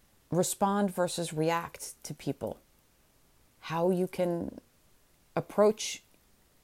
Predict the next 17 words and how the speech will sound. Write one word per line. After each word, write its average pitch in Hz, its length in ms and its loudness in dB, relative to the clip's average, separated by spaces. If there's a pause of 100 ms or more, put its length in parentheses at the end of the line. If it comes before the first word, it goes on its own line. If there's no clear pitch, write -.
your - 420 4
day-to-day 170 640 6
world 147 580 4 (1080)
and 180 180 2
think 180 260 0
differently 170 640 0 (4000)
so - 200 6
that 208 180 4
you 214 200 4
can 214 400 0 (960)
be 233 140 8
more 160 220 6
at - 100 -6
peace - 420 -4 (1080)
and 175 160 4
more 160 140 4
free. - 340 -4